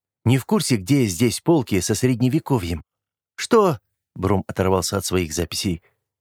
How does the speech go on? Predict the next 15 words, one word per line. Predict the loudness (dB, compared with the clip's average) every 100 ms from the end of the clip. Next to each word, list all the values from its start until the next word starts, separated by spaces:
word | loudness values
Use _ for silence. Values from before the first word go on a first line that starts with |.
| _
«Честно | -2 0 0 2
говоря, | 4 4 4 2 0
не | 0 2 2 0
помню. | 0 2 2 0 _ _ _ _
Где-то | -4 -2 0 0
там, | 2 2 2
в | 0
дальнем | 2 2 2 2
углу». | 0 0 2 2 0 _ _ _ _ _ _ 0
Я | 2 4
направился | 2 2 2 2 0
в | 0
сторону | 2 2 2
указанных | 2 2 0 0 0 -2
стеллажей. | -4 -2 -2 -2 -6 -10